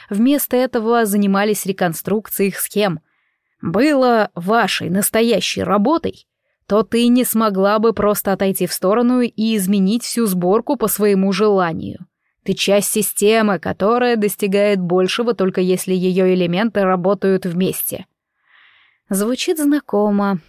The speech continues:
Я поднимаю глаза, надеясь поймать взгляд Тео, возвращающегося с прогулки по залу,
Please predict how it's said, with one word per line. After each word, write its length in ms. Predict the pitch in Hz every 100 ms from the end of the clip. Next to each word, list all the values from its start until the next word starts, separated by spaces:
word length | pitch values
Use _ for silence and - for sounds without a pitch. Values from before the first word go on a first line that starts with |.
| _
Я 200 | 202 196
поднимаю 440 | 190 180 185 180 170
глаза, 520 | 170 160 151 208 277
надеясь 580 | 247 196 233 233 214 - _ - _
поймать 520 | 220 226 220 226 -
взгляд 440 | 202 202 214 220 -
Тео, 480 | 208 202 202 202 190 - _ _ -
возвращающегося 1000 | 202 214 226 - 339 277 254 240 - 233
с 80 | -
прогулки 800 | 302 285 196 233 233 196 226 208
по 220 | 220 220
залу, 600 | 175 180 180 175 180